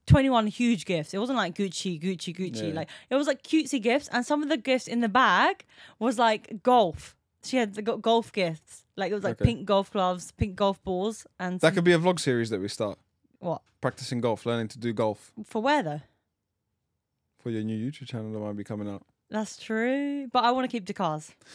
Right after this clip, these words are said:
Speaker 2: But I actually genuinely wanna actually get into golf
Speaker 1: Mm-hmm.
Speaker 2: because I've, the golf course can make you a lot of money.
Speaker 1: That's what I'm saying.
Speaker 2: So it's
Speaker 1: Maybe
Speaker 2: a good
Speaker 1: we
Speaker 2: place
Speaker 1: should
Speaker 2: to
Speaker 1: actually
Speaker 2: be.
Speaker 1: go and do it.
Speaker 2: Yeah, I wouldn't mind.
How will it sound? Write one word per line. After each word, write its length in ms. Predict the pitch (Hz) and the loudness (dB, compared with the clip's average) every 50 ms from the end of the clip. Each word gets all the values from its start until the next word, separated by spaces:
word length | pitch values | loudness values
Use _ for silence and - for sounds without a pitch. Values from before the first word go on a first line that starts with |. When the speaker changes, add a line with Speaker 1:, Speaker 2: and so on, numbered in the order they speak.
| - - - - _ _ | -20 -20 -20 -20 _ _
Speaker 2:
But 100 | - 160 | 4 6
I 120 | 143 151 | 6 6
actually 380 | 156 165 180 185 - - 156 135 | 6 6 4 4 4 4 0 2
genuinely 380 | 123 139 139 143 139 135 123 120 | 6 6 6 6 6 4 4 2
wanna 460 | 110 117 123 120 117 113 107 107 - _ - | 2 2 2 2 2 0 0 -2 -2 _ -6
actually 320 | 107 113 107 - - 107 | -6 -6 -6 -6 -8 -6
get 160 | 98 101 95 | -4 -4 -4
into 140 | 92 98 - | -4 -4 -6
golf 380 | 98 95 98 110 - - - _ _ _ _ _ _ _ _ - - | -4 -4 -4 -4 -4 -6 -14 _ _ _ _ _ _ _ _ -8 -6
Speaker 1:
Mm-hmm. 240 | 220 220 220 196 175 - _ _ | -2 -2 -2 -2 -4 -6 _ _
Speaker 2:
because 400 | - 131 123 - 123 117 110 - - - | -2 0 2 4 2 2 2 -2 -2 -2
I've, 240 | 113 120 - - - _ _ _ _ _ _ _ _ _ - | -2 -2 -2 -6 -20 _ _ _ _ _ _ _ _ _ -6
the 140 | 131 120 143 | 2 2 4
golf 280 | 131 202 240 269 - - | 8 8 8 8 6 4
course 460 | - 131 127 143 - - - - - _ _ _ _ - | 0 2 4 2 2 0 -6 -8 -10 _ _ _ _ -4
can 100 | - 123 | 0 0
make 180 | 131 127 - | 0 0 0
you 80 | 113 95 | -2 -4
a 240 | - - - - 107 | -4 -6 -12 -8 -2
lot 300 | 117 123 120 104 101 92 | 0 2 2 2 0 -4
of 80 | 90 | -8
money. 360 | 95 101 101 98 87 - 120 123 | -12 -10 -10 -8 -8 -10 -10 -4
Speaker 1:
That's 120 | - 269 285 | -4 -2 0
what 80 | 294 | 0
I'm 80 | 277 269 | 0 0
saying. 340 | 247 311 302 262 196 175 156 _ _ _ - | 2 2 2 2 0 -4 -8 _ _ _ -8
Speaker 2:
So 380 | - - 127 120 117 113 110 - | -2 0 2 2 2 2 0 -2
it's 140 | 110 117 - | -4 -2 2
Speaker 1:
Maybe 80 | 254 - 190 | 4 6 6
Speaker 2:
a 40 | 190 | 6
good 20 | |
Speaker 1:
we 40 | 208 | 6
Speaker 2:
place 160 | 202 180 165 - | 6 6 6 6
Speaker 1:
should 60 | 339 | 6
Speaker 2:
to 40 | - | 4
Speaker 1:
actually 120 | - 139 127 | 6 4 4
Speaker 2:
be. 40 | - | 4
Speaker 1:
go 100 | 240 262 254 226 | 2 2 2 2
and 120 | 214 214 220 | 0 0 0
do 80 | 240 | 0
it. 220 | 233 202 170 - - - | 2 2 0 -2 -4 0
Speaker 2:
Yeah, 140 | 151 165 | 2 4
I 40 | 156 | 4
wouldn't 220 | 151 180 190 185 185 | 6 4 4 4 4
mind. 300 | 190 175 131 101 - | 4 4 4 2 -2